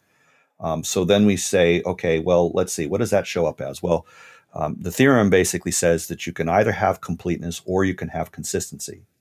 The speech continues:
And one of the observations that we can make is that the notion of consistency is strictly isomorphic to the notion of symmetry, i e, uh, I don't have, uh, in one position of all the theorems something that says that a statement is true,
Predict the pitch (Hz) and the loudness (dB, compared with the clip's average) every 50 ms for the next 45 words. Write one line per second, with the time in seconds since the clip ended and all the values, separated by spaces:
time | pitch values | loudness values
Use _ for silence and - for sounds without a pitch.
0 | _ _ _ _ _ _ _ _ _ _ _ _ - 98 95 95 104 120 139 143 | _ _ _ _ _ _ _ _ _ _ _ _ -6 -2 0 4 4 6 6 6
1 | 123 123 110 104 - - 92 90 92 87 - - 87 80 - 85 80 82 78 - | 6 6 4 4 2 0 0 2 2 2 2 -2 -6 -6 -6 -4 -4 -6 -6 -4
2 | 87 90 123 139 117 92 - 85 85 85 - - 82 73 71 - _ _ _ _ | -2 0 2 2 0 0 -2 -6 -8 -8 -4 -4 -2 -2 -4 -6 _ _ _ _
3 | _ _ _ _ _ _ _ - 92 90 90 90 92 95 101 113 131 156 151 - | _ _ _ _ _ _ _ -6 -2 0 2 2 4 4 6 6 6 6 4 2
4 | - - 95 71 - - 101 - _ _ _ _ _ _ _ _ _ _ _ _ | 0 -2 -4 -6 -8 -10 -14 -18 _ _ _ _ _ _ _ _ _ _ _ _
5 | - 90 92 90 87 85 85 - - _ _ _ _ - - - 92 87 - - | -2 2 4 4 4 2 0 -4 -16 _ _ _ _ -16 -8 -6 -2 0 0 4
6 | - 143 131 - - - 107 87 - - - 62 - - 101 _ _ _ - 98 | 4 4 4 4 4 0 0 0 0 -2 -2 -4 -8 -12 -16 _ _ _ -4 -2
7 | 92 87 - - - - - 139 139 139 - 151 113 104 104 - - 90 87 85 | 0 0 0 -2 -2 0 2 2 2 2 2 2 4 4 2 2 0 0 2 2
8 | 82 - - 85 - - 90 85 87 85 87 85 - - 85 78 - - - 98 | 0 0 -4 -12 -10 -8 -4 0 2 2 2 2 0 -2 -8 -8 -6 -4 -2 -2
9 | 85 80 78 - - 62 - - 90 - - 87 85 82 80 _ - - - _ | -2 -2 -4 -6 -8 -6 -4 -4 -2 -2 -2 -2 -2 -2 -4 _ -20 -20 -20 _
10 | _ - - 82 73 - - 90 - 104 101 107 92 - - - 95 90 85 85 | _ -12 -8 -6 -4 -2 -2 -2 2 4 4 4 2 0 0 0 2 4 4 4
11 | 85 82 - _ _ _ _ - 85 82 67 85 92 87 85 98 113 120 113 - | 2 0 -4 _ _ _ _ -6 -4 -4 -2 0 0 2 4 4 4 4 2 0
12 | 95 85 92 85 - - 92 85 80 78 85 87 90 85 85 82 - - 87 85 | 0 0 0 0 0 0 -2 -2 0 2 4 4 4 4 2 -2 -2 0 0 2
13 | 85 82 80 80 - - 90 85 - 87 82 80 - - - 82 76 - - 80 | 2 0 0 -2 -4 -4 -4 -4 -4 -4 -4 -4 -4 -2 -2 -2 -2 -4 -6 -8
14 | 73 78 - - 87 82 - - 73 67 - - - - 117 95 85 80 82 | -6 -6 -2 0 0 0 -2 -2 -8 -10 -8 -4 0 2 4 4 4 2 -2